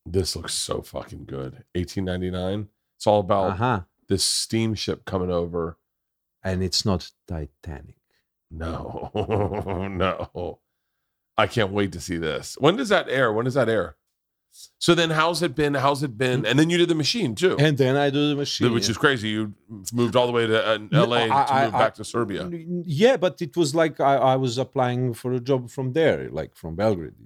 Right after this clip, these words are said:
Speaker 2: It, it was like, cool. You,
Speaker 1: Yeah.
Speaker 2: you were shooting movie, and I was so, uh, happy to,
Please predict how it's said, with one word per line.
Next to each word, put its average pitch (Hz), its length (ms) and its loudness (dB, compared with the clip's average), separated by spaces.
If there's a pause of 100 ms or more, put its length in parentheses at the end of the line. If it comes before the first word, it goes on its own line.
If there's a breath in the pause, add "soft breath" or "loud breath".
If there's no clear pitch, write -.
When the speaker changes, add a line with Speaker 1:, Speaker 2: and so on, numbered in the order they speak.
(120)
Speaker 2:
It, 69 120 -16
it - 60 -20
was - 140 -20
like, 71 140 -20 (220)
cool. 90 320 -4
You, 107 140 4
Speaker 1:
Yeah. 117 140 6
Speaker 2:
you 127 120 2
were 120 80 2
shooting 131 300 2
movie, 135 200 4
and 131 160 2
I 139 60 4
was 127 400 -2
so, 143 500 2 (380)
uh, - 240 -12 (320)
happy 110 340 -2
to, 85 220 -8